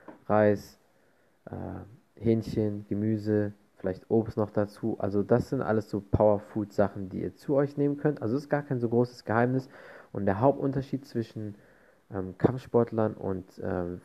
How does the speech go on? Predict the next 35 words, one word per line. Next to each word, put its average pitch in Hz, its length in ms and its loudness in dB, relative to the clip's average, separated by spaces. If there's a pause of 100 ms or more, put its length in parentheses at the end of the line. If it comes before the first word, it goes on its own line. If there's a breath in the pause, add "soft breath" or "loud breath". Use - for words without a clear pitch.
Fitnessleuten 131 680 0
oder 101 140 -4
Kraftathleten, 110 880 -2
Bodybuildern 107 640 4
bei 98 300 2 (140)
der - 120 -4
Ernährung 107 480 0
ist, 101 300 -4 (520 loud breath)
ähm, 95 200 -4
dass 95 260 0
wir 110 140 4
halt 98 180 2
natürlich - 380 -6 (600)
bedingt 104 400 -6
durch 92 360 -12
die - 180 -10
Ausdauer 110 560 0 (140)
etwas - 280 -8
mehr 117 160 4
Kohlenhydrate 147 800 2
zu - 220 -8
uns 120 240 -4
nehmen, 117 160 2
aber 95 120 4
dafür 101 280 0
etwas 98 320 -4
weniger 92 320 -4
Eiweiß. 117 340 2 (380 loud breath)
Und 101 80 -12
bei 98 100 2
den 92 180 0
Bodybuildern 95 520 0
ist - 100 -14
das 92 100 -8
umgekehrt. 147 560 0